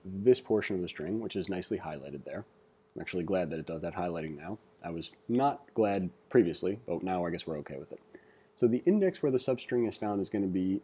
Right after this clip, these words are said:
uh, log to the console. And we've got another one called the index of substring two is in defense of one's principles, and the index of E.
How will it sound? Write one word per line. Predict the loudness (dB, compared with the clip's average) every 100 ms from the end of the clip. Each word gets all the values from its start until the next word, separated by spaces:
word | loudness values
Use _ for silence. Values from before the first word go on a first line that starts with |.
| -4
uh, | -6 -6 -8 _ _ _ 0
log | 0 2
to | 0
the |
console. | -2 -6 -8 -8 -8 -12 -20 -20 _ -12
And | -6 0 0 0 0
we've | 0 0
got | 0
another | 2 2 2
one | -2 -6 -8 -12
called | -4 0 0 0
the | 0
index | 2 2 0 -2
of | -2
substring | -2 -2 -4 -4
two | 0 4 4
is | 4 0
in | 0 2
defense | 2 -2 -2
of | 0
one's | 0 0 -2
principles, | -4 -4 -2 -2 -2 -8 _ _ -6
and | 4 6
the |
index | 6 4 2
of | -2 -4 -6
E. | -8